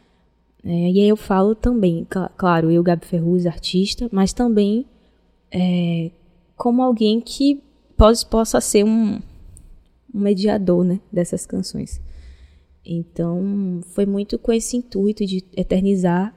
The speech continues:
a, a, a, a obra dele. E é isso. Foi bem,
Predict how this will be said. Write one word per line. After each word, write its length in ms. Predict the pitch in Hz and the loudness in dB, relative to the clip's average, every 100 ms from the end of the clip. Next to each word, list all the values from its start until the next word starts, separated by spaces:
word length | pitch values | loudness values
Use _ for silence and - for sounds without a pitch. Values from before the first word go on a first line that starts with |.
| _ | _
a, 300 | - 180 170 | -2 -2 -4
a, 220 | - 175 175 - _ _ _ _ _ _ 175 | -6 -6 -6 -10 _ _ _ _ _ _ -4
a, 40 | 175 175 | -4 -2
a 140 | 175 | 0
obra 280 | 175 165 170 | 0 2 -2
dele. 600 | 165 170 185 208 214 214 - _ _ _ _ _ _ _ _ - - _ - | 0 0 2 4 4 2 -4 _ _ _ _ _ _ _ _ -10 -10 _ -10
E 180 | 180 202 | -6 -4
é 80 | |
isso. 460 | 277 180 151 - 165 - - _ | -2 -4 -4 -4 -4 -6 -20 _
Foi 140 | 185 190 185 | 2 4 0
bem, 800 | 175 180 208 269 277 254 208 190 | 4 4 6 6 6 6 2 -4